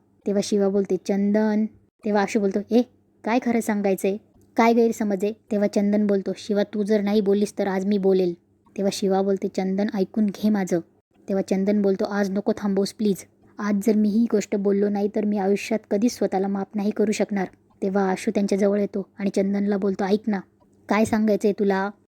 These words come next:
तेव्हा चंदन बोलतो, "आशू, तुला हे सगळं जसं वाटतंय तसं नाही." तेव्हा शिवा परत बोलते, "चंदन,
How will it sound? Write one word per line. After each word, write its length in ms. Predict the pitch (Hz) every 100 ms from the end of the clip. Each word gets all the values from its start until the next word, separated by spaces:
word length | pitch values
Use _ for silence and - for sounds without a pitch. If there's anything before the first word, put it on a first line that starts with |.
| -
तेव्हा 140 | 202
चंदन 360 | 202 196 196 208
बोलतो, 200 | 196 202
"आशू, 340 | - 202 - 233 - -
तुला 140 | 208
हे 160 | 202 214
सगळं 240 | 226 220
जसं 260 | 208 202 220
वाटतंय 320 | 196 190 214 214
तसं 220 | 202 214
नाही." 160 | 202 196
तेव्हा 220 | - 202
शिवा 200 | - 220
परत 260 | 208 220 233
बोलते, 300 | 220 202 196
"चंदन, 460 | 214 214 214 214